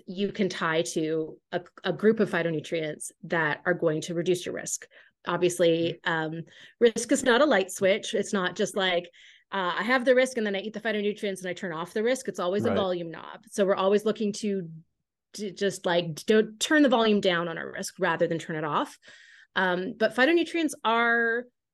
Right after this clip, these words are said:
Speaker 1: like, phenomenally important for supporting our overall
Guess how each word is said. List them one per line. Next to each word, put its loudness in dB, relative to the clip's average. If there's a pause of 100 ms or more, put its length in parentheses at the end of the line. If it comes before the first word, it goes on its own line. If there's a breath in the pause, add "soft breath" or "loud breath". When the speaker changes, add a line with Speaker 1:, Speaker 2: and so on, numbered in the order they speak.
(140)
Speaker 1:
like, -10
phenomenally -4
important -14
for -4
supporting -2
our 0
overall -2